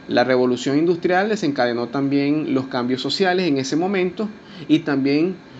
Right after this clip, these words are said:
eh, se desencadenaron cambios económicos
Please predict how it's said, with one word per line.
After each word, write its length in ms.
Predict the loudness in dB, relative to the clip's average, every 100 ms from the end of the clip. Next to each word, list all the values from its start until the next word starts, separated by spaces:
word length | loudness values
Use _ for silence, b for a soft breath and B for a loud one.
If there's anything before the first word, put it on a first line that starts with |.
| B
eh, 340 | 0 2 2 2
se 160 | 0 0
desencadenaron 920 | 0 -2 0 2 2 2 2 2 0
cambios 420 | 2 2 2 0
económicos 880 | -2 -2 0 2 0 -2 -4 -6